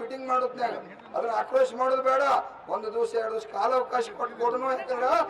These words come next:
ನೂರಾರು ಸಾವಿರಾರು ಕೋಟಿ ರೂಪಾಯಿ ವ್ಯವಹಾರ ಆಗ್ತಿದೆ, ಇಡೀ ರಾಜ್ಯದ ಕಬ್ಬು ಬೆಳೆಗಾರರಿಗೆ ಹೋಗ್ತಕ್ಕಂಥ ಹಣ ಐತಿ. ಆ ಹಣಕಾಸಿನ ವ್ಯವಹಾರನ ಮಧ್ಯಸ್ಥಿಯನ್ನು ರಾಜ್ಯದ ಮುಖ್ಯಮಂತ್ರಿ ವಹಿಸಿ ಕಾರ್ಖಾನೆ ಮಾಲೀಕರನ್ನ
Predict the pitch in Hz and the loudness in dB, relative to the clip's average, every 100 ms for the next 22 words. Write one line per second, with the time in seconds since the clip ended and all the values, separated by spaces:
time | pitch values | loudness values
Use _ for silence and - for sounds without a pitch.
0 | - - 185 226 277 285 262 233 262 285 | -4 -8 0 6 8 6 4 4 6 6
1 | 285 277 277 277 277 285 277 233 277 302 | 4 4 2 2 2 2 4 4 4 4
2 | 302 311 311 294 220 - - - - 302 | 2 2 2 4 2 -4 -16 -16 -16 -10
3 | 262 294 277 277 277 285 285 285 277 285 | -4 2 4 4 4 2 2 2 2 4
4 | 285 277 277 277 262 269 330 330 - - | 6 6 4 2 0 -2 2 0 -2 -4
5 | - 254 - 254 262 240 247 196 240 302 | 0 0 0 -2 0 0 2 2 2 4
6 | 302 - - - - - - - 208 240 | 4 2 -4 -6 -12 -12 -4 0 0 2
7 | 302 269 277 277 262 262 262 262 294 311 | 2 2 2 2 4 6 6 4 2 0
8 | 254 254 277 - 269 254 240 247 262 233 | 0 4 2 2 0 2 0 2 0 0
9 | - 277 269 262 240 233 302 311 - - | 0 -2 0 2 2 2 0 0 -2 -8
10 | - 190 240 - 285 285 262 254 254 254 | -6 0 0 2 2 4 2 2 2 0
11 | 254 269 | 0 2